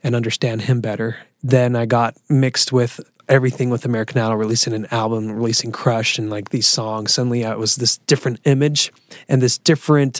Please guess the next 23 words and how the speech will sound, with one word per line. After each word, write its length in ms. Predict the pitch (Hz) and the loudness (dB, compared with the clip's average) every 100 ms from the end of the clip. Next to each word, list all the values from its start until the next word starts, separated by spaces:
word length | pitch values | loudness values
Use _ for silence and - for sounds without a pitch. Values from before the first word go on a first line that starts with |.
| - | -2
lifestyle 960 | 135 131 127 131 127 - - 123 120 110 | 0 4 2 2 0 0 2 2 2 0
and 120 | 107 | -4
personality 640 | 123 - 123 113 113 110 | -4 -2 0 0 0 -2
that 160 | 107 98 | -4 -2
was 160 | 110 | -2
tied 560 | - - 135 123 123 120 | -2 0 2 2 -2 -4
to 120 | 131 | -4
music. 560 | 117 117 120 160 - - _ - | -2 0 2 0 -2 -14 _ 0
And 120 | 135 | 2
I, 120 | 127 | 2
I 80 | 143 | 0
feel 300 | 127 - 135 | -2 0 0
like 160 | 113 113 | 0 -2
I 60 | |
lost 500 | 107 107 104 - - | 0 0 0 -2 -4
that. 240 | 107 104 - _ _ | -8 -8 -12 _ _
And 160 | 123 117 | -2 0
when 120 | 113 | 0
I 40 | |
went 140 | 113 113 | 0 0
on 80 | 113 | -2
my 100 | 110 | 0
mission 560 | 120 127 - 107 107 | 2 2 0 -2 -6